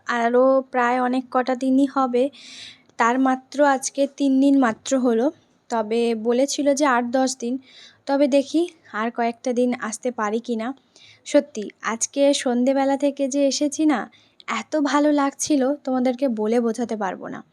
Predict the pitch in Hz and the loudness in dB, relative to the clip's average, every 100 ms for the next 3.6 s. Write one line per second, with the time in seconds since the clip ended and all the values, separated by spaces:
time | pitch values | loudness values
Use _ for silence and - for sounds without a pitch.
0 | _ _ _ - 240 254 277 285 294 294 | _ _ _ -10 -2 2 2 4 4 4
1 | 294 277 285 277 262 277 - 269 269 269 | 4 2 0 0 0 -2 -2 -4 -2 -4
2 | - 262 254 262 277 262 226 - 262 269 | -6 -6 -2 0 -2 -4 -8 -6 -2 0
3 | 269 247 254 294 262 | 0 0 -2 0 0